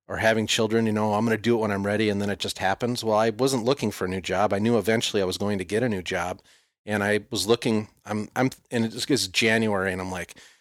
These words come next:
"Man, I'm gonna have a better mushroom season this year." So I'm looking on all the different Facebook pages and forums and that kinda stuff, and just seeing kinda when seasons were and where people were, and, and I see this job posting, and I just ignored it. I'm like, "Oh, that's cool."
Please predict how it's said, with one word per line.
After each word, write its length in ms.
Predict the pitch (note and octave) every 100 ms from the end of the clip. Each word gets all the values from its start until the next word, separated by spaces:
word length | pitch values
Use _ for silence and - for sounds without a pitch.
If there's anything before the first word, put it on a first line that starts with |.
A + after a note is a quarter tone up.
| _ _
"Man, 240 | A2 A#2 G2+
I'm 80 | C3
gonna 120 | A2+
have 140 | G2+
a 40 | E2
better 220 | G#2+ G2
mushroom 360 | F#2+ G2 - F2+
season 320 | - E2 F2
this 180 | F2 -
year." 100 | F2
So 140 | -
I'm 100 | D3
looking 240 | B2 - G#2+
on 80 |
all 120 | G#2 G#2
the 80 |
different 280 | G2 - G2+
Facebook 400 | - G#2 - G#2
pages 400 | - G2+ G2 G2
and 160 | G#2+ G2
forums 440 | A2 A2 G#2+ G2
and 80 | G2
that 120 | G2
kinda 220 | - G2+
stuff, 340 | F2 - G2 -
and 100 | G2
just 120 | G2+
seeing 300 | - A2 G#2 - - _
kinda 180 | - A#2
when 180 | A2+ G#2+
seasons 540 | - A2 A2 G#2+ G#2+
were 300 | G#2 G#2 G#2+
and 160 | G#2+ G#2
where 140 | G#2+
people 360 | - A#2 - G#2+
were, 300 | G#2 G#2+ A2
and, 180 | G2+ F#2 - _ _ -
and 100 | G#2
I 40 |
see 180 | - -
this 160 | G#2 -
job 300 | F2+ G2+ G#2+
posting, 440 | F#2+ D#2+ F#2+ F2+
and 100 | F2
I 80 | F2+ -
just 220 | F2+ - _ _ _ _ _
ignored 400 | G2 - F2+ F2+
it. 140 | F2+ - - _ _ G#2+
I'm 220 | G2+ B2+
like, 180 | A2 C#3
"Oh, 80 |
that's 180 | F#2+ F#2+
cool." 300 | - E2 -